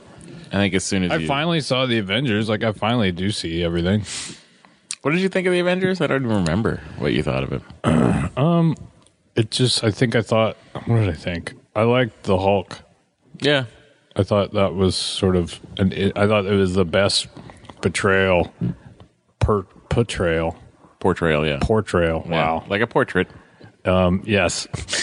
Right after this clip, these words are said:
Speaker 2: I was <laughs> struggling there. Um, of him.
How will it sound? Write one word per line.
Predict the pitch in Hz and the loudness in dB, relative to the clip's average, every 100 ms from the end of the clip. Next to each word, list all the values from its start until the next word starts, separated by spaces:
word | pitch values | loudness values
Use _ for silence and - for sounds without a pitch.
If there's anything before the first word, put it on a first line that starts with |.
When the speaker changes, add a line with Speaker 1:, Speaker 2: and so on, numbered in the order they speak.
| - | -2
Speaker 2:
I | 92 95 | 0 2
was | 85 | 2
<laughs> | |
struggling | - - - - - 98 87 87 87 85 | 0 2 2 0 0 2 2 4 2 2
there. | 85 85 - - | 2 0 -4 -2
Um, | 98 98 95 87 - - - - - - - | 2 4 4 2 -2 -12 -14 -16 -18 -20 -4
of | 113 107 | 0 2
him. | 123 117 101 | 2 2 2